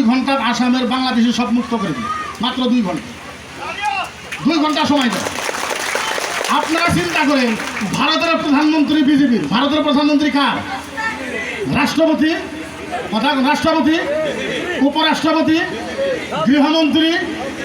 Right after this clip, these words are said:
আসামের মুখ্যমন্ত্রী, এত বড় বিজেপি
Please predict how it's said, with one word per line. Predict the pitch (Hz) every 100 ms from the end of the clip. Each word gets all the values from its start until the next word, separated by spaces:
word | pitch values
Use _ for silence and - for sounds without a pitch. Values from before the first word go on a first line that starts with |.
| - - 220
আসামের | 254 302 320 320
মুখ্যমন্ত্রী, | 311 285 320 311 302 320 359 320 311 - 269 554 381 277 240 240 381
এত | - - 453 427 381
বড় | 381 370 349
বিজেপি | 359 311 359